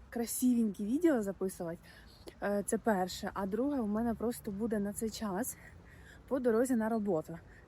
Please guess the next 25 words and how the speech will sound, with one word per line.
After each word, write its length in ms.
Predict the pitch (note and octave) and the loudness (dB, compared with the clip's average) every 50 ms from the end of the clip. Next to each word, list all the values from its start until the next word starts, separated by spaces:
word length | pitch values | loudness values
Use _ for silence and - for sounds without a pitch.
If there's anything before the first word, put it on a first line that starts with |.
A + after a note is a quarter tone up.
| - - - - - - - - - - - | -20 -20 -20 -20 -20 -20 -20 -20 -20 -12 -8
Це 80 | A#3+ | -2
тому, 240 | A3+ D#4+ E4 D#4+ D#4 | 0 2 4 4 2
що, 140 | - C4+ B3+ | 2 0 0
коли 160 | - C#4 C4+ | 2 2 2
пок-, 240 | A#3+ C4+ - - A3 | 2 0 0 2 2
як 140 | C4+ C#4 - | 2 2 2
показує 420 | - C4+ - C#4 C#4 A#3 C4 A#3+ | 0 0 2 2 4 4 2 2
практика, 500 | - C#4 D#4 F#4 - - D4 - A#3+ A3+ | 2 0 -2 -2 -2 -4 -2 -2 -2 -2
коли 280 | - C4 C4 C4+ C#4 C4+ | 2 2 4 4 4 4
я, 200 | B3+ A#3+ B3 A3+ - - - - A#3 | 4 4 2 0 -4 -12 -10 -4 -2
м, 240 | A3+ A3+ A3 A3 A3 | 0 2 2 2 2
раніше 420 | A#3+ C4+ C4+ C4 C4 - - A3 | 4 6 6 6 6 4 0 -4
ходила 400 | - - A#3 G#3+ A#3 B3 A#3 G#3 | -4 -2 0 2 4 4 4 2
на 100 | G#3 G3+ | 2 2
роботу 440 | G#3 A3 G#3+ G3+ A#3 A3 - F#3 F3+ - - - - - - - | 2 2 2 2 2 0 0 -2 -6 -8 -14 -18 -18 -20 -12 -6
п'ятнадцять 440 | - A#3 A#3 C4 C4+ C4 - - - | -4 -2 0 2 0 0 0 -6 -12
хвилин, 380 | - - B3+ C4+ D4+ F#4+ B4 C5+ C5 - - - - - - | -6 0 2 2 4 4 2 0 -4 -8 -16 -18 -20 -10 -2
у 80 | - A#3 | 2 4
мене 280 | B3+ E4 G#4 G4 E4 | 4 6 6 4 4
виходило 540 | C4+ C#4 B3+ - D4+ B3+ D4+ C#4 C4+ C4 C4+ B3 - - - | 4 2 2 2 2 2 4 4 4 4 2 0 -4 -10 -8
частіше 680 | - C4 C#4 - - - C#4+ D4+ C4+ - - A#3 - - | -6 -4 -4 -2 0 2 2 2 2 2 -2 -2 -2 -2
і 80 | A3 | -4
краще 460 | - - C4+ C#4+ D#4 E4 - - C#4+ | -2 2 4 4 4 2 2 0 0
записувати 680 | A#3 A3+ G#3+ F#3 B3 C4 - C4+ A#3+ B3 A3+ - B3 A3+ | 2 2 2 0 -2 -2 0 0 0 0 0 0 0 0
відео. 380 | G#3+ G3+ F3 E3 E3 E3 F3+ | 0 0 0 0 -2 -2 -4